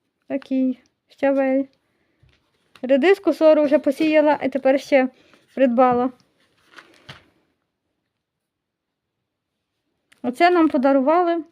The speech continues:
подарунок. В жіночки, якої я купила це насіння.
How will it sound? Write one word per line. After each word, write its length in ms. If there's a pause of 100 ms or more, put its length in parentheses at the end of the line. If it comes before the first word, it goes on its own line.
(360)
подарунок. 680 (680)
В 540
жіночки, 480
якої 320
я 100
купила 420
це 140
насіння. 580